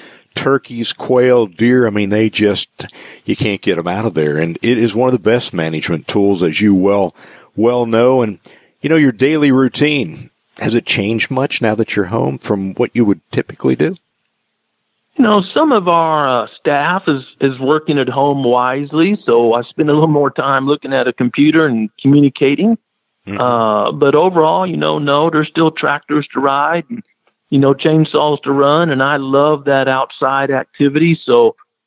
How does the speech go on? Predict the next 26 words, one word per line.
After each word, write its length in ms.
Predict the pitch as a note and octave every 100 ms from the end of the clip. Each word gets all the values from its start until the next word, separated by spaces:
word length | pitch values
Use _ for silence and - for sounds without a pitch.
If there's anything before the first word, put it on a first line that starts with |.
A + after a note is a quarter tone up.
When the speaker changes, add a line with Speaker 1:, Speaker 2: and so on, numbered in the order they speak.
| _ -
Speaker 2:
you 120 | C#3
know, 260 | C#3 C#3 C#3
it's 120 | -
just, 300 | D3 C3+ -
uh, 420 | C3 A#2+ A#2+ B2
really 720 | D3 E3+ D#3 D#3+ F3 E3 D#3+ D3
for 100 | C#3
me 880 | C3+ C3+ D3 D#3 D#3 D3+ D3 C#3+ C#3+
a 160 | A#2+ B2
great 400 | B2+ C#3 D3 -
time 300 | C#3 C3+ C3
to 80 | A#2
focus 400 | C#3 C#3 - -
on 180 | A#2+ A#2+
projects 560 | - C3 C#3 C#3 B2+ -
here 180 | C3+ C3
at 60 | A#2
home 400 | C3+ C3+ C3+ B2+
versus 560 | B2+ B2+ A#2 A#2 A2+ A#2+
off 240 | B2 -
traveling 500 | - B2+ B2+ C3 A#2+
and 120 | A2+
working 420 | A#2 B2 - A2+ -
somewhere 300 | A#2 A#2 A#2
else. 420 | G#2 - - - _ _
Speaker 1:
Yeah. 200 | F#2+